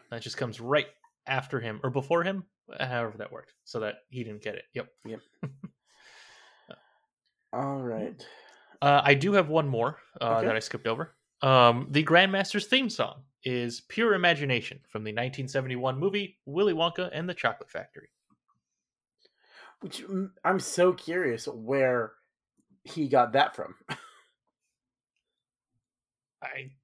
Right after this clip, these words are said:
Speaker 1: he, he just liked it. He really liked it.
Speaker 2: No, no, but, like, how did Earth music get out there? Or did Sakaran music get down to us? <laughs>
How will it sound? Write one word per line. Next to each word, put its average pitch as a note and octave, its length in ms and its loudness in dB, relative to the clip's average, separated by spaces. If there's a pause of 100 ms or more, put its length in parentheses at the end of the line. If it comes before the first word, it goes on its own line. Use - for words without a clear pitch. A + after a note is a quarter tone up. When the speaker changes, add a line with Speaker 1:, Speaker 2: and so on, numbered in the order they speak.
(640)
Speaker 1:
he, C#3 220 -10
he - 200 -10
just D3+ 240 -4
liked G#2 280 -4
it. - 180 -6 (140)
He C#3 280 -10
really C3+ 340 -4
liked - 300 -12
it. - 80 -20 (340)
Speaker 2:
No, D4+ 140 4
no, C#4+ 200 6
but, G3 280 2
like, G3 220 2 (180)
how A#3+ 200 4
did A#3+ 160 2
Earth A#3 280 4
music E3 320 4
get D#3+ 120 -2
out E3 160 4
there? F3+ 300 0 (300)
Or G3+ 500 8 (100)
did F#3+ 140 -4
Sakaran G3 500 6
music F3+ 280 0 (120)
get D#3 160 0
down C#3 240 4
to C3 100 -4
us? - 440 -2
<laughs> - 40 -20